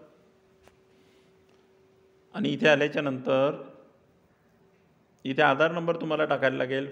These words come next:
फाईव्ह नाईन सिक्स सेवन नाईन सिक्स थ्री फाईव्ह. ठीक आहे, जे काय असेल ते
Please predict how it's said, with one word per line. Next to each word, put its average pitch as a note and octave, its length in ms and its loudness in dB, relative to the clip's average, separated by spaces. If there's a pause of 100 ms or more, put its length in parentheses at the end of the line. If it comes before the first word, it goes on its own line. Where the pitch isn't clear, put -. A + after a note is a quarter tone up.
फाईव्ह C3 260 -2
नाईन C3+ 500 -6 (100)
सिक्स - 720 -16 (720)
सेवन B2 420 -2 (680)
नाईन B2 260 -2
सिक्स - 400 -10
थ्री C3 140 -6
फाईव्ह. C3 440 -10 (1300)
ठीक G3 120 -2
आहे, F3 80 0
जे D#3 160 -2
काय E3 200 4
असेल D3 360 -4
ते D3 480 -2